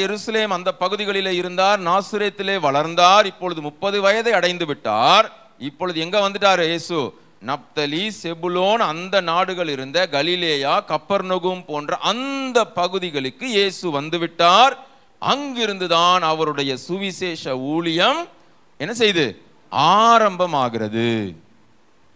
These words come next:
அந்த ஆரம்பத்தை சொல்லிவிட்டுத்தான் மத்தேயு எழுதுகிறார், "இருளில் இருக்கிற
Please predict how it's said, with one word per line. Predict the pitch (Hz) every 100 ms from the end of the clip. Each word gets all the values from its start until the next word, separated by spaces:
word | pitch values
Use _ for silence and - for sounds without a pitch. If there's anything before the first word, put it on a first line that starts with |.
| _ _ _ _ _ -
அந்த | 127 196 262 302 311 302 285 277 175 165 220
ஆரம்பத்தை | 247 247 233 220 220 202 165
சொல்லிவிட்டுத்தான் | 180 185 220 202 - - - 151 127 123 175 233 185
மத்தேயு | 180 - 208 196 175
எழுதுகிறார், | 151 151 143 131 117 107 117 175 262 262 - _ _ _ _ _ _ _ -
"இருளில் | 131 247 285 277 254 208
இருக்கிற | 226 220 220